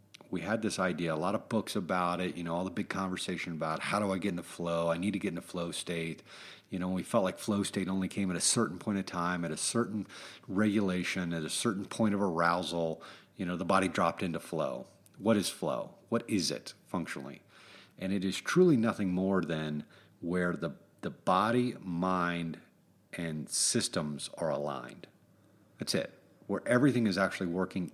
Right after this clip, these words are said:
in sync. There's, is, everything is in coherence. There's not a break in the cycle. My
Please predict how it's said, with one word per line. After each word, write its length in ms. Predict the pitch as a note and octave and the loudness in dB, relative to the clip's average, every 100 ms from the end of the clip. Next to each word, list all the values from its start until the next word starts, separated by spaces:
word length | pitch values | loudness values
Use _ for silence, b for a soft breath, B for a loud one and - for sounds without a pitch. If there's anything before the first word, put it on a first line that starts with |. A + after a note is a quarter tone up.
| - | -4
in 380 | A2 G#2 G2+ F#2+ - - | 0 2 0 -2 -10 -10
sync. 560 | - - D#2+ B1+ - - B B B B - | -2 0 0 -4 -12 -20 B B B B -8
There's, 360 | F#2+ E2+ D#2 G#2 | -4 -2 -4 -6
is, 180 | F2 | -6
everything 380 | E2+ G#2+ G#2+ G#2+ | -2 0 2 2
is 160 | F#2+ E2+ | 2 0
in 140 | F2+ | -2
coherence. 1080 | - - F2 - - D#2 A#1 D2 - - - B B B - | -4 -4 -6 -6 -4 -4 -4 -8 -8 -8 -8 B B B -10
There's 260 | F#2 E2+ F2 | -4 -2 -2
not 360 | F#2 F#2 G2 - | 0 2 2 -2
a 240 | F2+ E2+ | -4 -4
break 640 | D#2+ F2 G#2 G#2 F#2+ - - | -6 0 4 4 2 -4 -6
in 360 | F#2+ F2 E2 D#2+ | -2 -2 -2 -4
the 100 | D#2+ | -2
cycle. 520 | - F2 - D#2 - | 0 0 0 -2 -4
My 380 | E2+ D#2+ D#2 D2+ | -2 -2 -2 -4